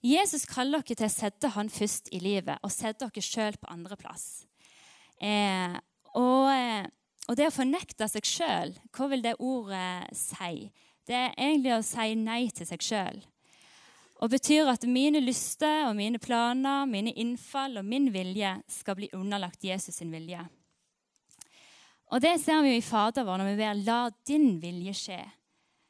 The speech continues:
Altså at det er hans vilje er den viljen som, eh, skal få førsteplass i vårt liv. Og så står det,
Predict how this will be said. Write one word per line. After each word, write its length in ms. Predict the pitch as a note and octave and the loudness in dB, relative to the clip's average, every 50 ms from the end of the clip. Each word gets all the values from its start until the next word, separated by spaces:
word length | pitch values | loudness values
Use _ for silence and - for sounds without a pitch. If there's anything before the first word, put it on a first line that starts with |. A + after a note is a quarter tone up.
| _ _ _ _ _ | _ _ _ _ _
Altså 240 | - A#3 B3 - C4 | -2 0 2 2 2
at 80 | - - | 2 0
det 80 | C4 | -2
er 120 | A#3 - - | -2 0 0
hans 300 | D#4+ D#4+ D#4 C#4+ - - - | 2 4 4 4 2 0 -2
vilje 440 | G3+ G3+ G3+ G#3 G#3+ B3 A#3 F#3 E3+ F3 F3 _ _ - _ _ _ _ - | -4 -2 -2 -2 0 0 2 2 0 -2 -6 _ _ -20 _ _ _ _ -4
er 180 | A3+ A3+ A3 | -2 -2 0
den 300 | A3 G#3+ G#3+ A3 G#3+ G3 - _ _ _ | 0 0 0 0 -2 -2 -4 _ _ _
viljen 600 | G3+ F3 G#3 G3 F#3+ G3 A3 A3+ G3 F3 E3+ C#4 C#4 - | -12 -6 -6 -4 -4 -4 -4 -4 -4 -4 -4 -6 -8 -12
som, 500 | - - - G3+ F#3 F#3 F#3+ F#3+ F#3 F#3 | -14 -12 -8 -4 -2 -2 -2 -2 -2 -4
eh, 280 | F3 E3+ E3+ F3 - - | -4 -6 -8 -10 -8 -6
skal 240 | - - - G3 F3+ | -6 -6 -4 -6 -8
få 200 | - - G3+ F#3 | -4 -4 -4 -4
førsteplass 600 | - - F#3 - - - A3+ - - E3+ F3 - - | -2 -6 -6 -6 -4 -6 -6 -6 -10 -10 -10 -8 -8
i 80 | F3+ | -8
vårt 360 | E3+ E3+ - G3+ F3+ - - - | -8 -8 -10 -12 -12 -12 -12 -12
liv. 200 | F3+ E3+ E3 - - - _ _ _ _ _ _ _ _ _ _ _ _ - - _ _ _ _ _ _ _ _ _ _ _ _ _ _ _ _ _ _ - - | -12 -14 -14 -16 -18 -20 _ _ _ _ _ _ _ _ _ _ _ _ -20 -20 _ _ _ _ _ _ _ _ _ _ _ _ _ _ _ _ _ _ -2 0
Og 60 | C#4 | 2
så 60 | D4+ | 4
står 280 | C#4+ - E4+ E4+ E4 D#4+ | 4 6 6 6 6 8
det, 220 | D4+ C#4+ C#4 - | 6 6 4 2